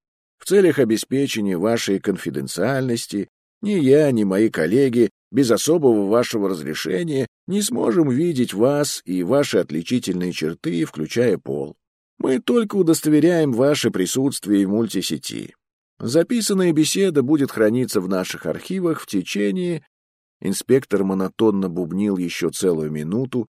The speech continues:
близоруко уставившись в сторону стула со своей посетительницей. «Я пришла к вам, чтобы доложить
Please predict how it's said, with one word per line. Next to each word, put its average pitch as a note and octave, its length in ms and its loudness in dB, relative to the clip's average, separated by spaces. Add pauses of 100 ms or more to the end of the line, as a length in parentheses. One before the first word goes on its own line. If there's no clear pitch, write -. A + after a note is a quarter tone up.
(220)
близоруко G#2 640 0
уставившись G2 720 -2
в - 40 -10
сторону E2 440 0
стула B2 520 0 (200)
со A#2 160 -2
своей F2 360 -2
посетительницей. - 1000 -10 (580)
«Я G2+ 340 -2
пришла G2+ 400 2
к - 100 -12
вам, C3 320 2 (200)
чтобы G#2+ 360 0
доложить F#2+ 540 0